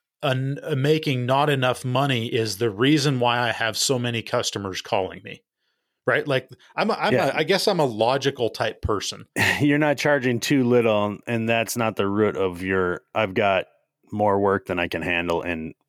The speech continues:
Speaker 2: more
Speaker 1: Right.
Speaker 2: work than I can put people on."
Speaker 1: Right. You know, so, I mean, we're, we're actively looking at, you know, we're looking at adding, adding a new guy, um,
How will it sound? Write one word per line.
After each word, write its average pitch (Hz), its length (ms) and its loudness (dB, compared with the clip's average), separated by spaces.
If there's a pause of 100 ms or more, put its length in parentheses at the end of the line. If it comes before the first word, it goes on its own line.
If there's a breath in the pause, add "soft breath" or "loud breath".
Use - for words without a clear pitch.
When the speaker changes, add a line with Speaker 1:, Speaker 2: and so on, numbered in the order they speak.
Speaker 2:
more 107 300 0
Speaker 1:
Right. 107 80 2
Speaker 2:
work 104 140 -2
than 92 120 -6
I 95 80 0
can 90 180 -6
put 87 200 -8
people 85 320 -4
on." 62 200 -12 (540)
Speaker 1:
Right. 147 320 0 (400 soft breath)
You 156 140 2
know, 127 220 0
so, 208 180 2
I 220 60 -2
mean, 214 180 4
we're, 269 240 4
we're 208 160 4
actively 147 540 2
looking 139 320 2
at, 131 260 -2
you 127 100 0
know, 113 120 -2
we're 120 180 4
looking 143 340 0
at 131 100 0
adding, 139 340 0
adding 135 260 0
a 123 40 0
new 127 120 0
guy, 123 400 2 (380 loud breath)
um, 110 640 0